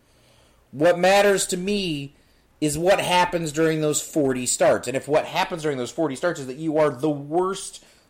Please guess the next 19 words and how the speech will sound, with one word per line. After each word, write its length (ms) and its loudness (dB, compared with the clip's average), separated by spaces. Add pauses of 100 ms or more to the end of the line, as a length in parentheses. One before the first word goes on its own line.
(200)
player, 800 2 (280)
arguably, 720 2
at 240 0
your 160 0
position 480 -4
in 100 -2
the 60 -2
National 480 -2
Football 460 0
League 240 -4 (240)
for 320 -2
forty 720 0
starts 840 0 (380)
for 320 -2
four 600 4
fucking 960 -8
years, 1000 0 (1400)
then 180 6
yeah, 420 6